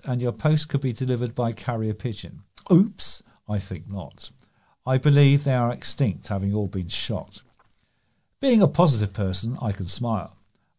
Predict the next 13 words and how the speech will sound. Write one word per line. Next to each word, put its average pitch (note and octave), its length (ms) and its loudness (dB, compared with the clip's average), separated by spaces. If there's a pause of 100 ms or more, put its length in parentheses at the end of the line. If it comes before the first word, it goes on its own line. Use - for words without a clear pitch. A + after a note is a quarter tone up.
I A2+ 140 0
now C#3 240 2
have C3+ 240 0
an B2 160 -6 (100)
excuse - 600 -4
for A2 100 -6
failing B2 440 -4
to C3+ 100 -6
pay G#2+ 280 -6
my G#2 200 0
taxes G2+ 480 -6
on F2 180 -8
time. - 400 -12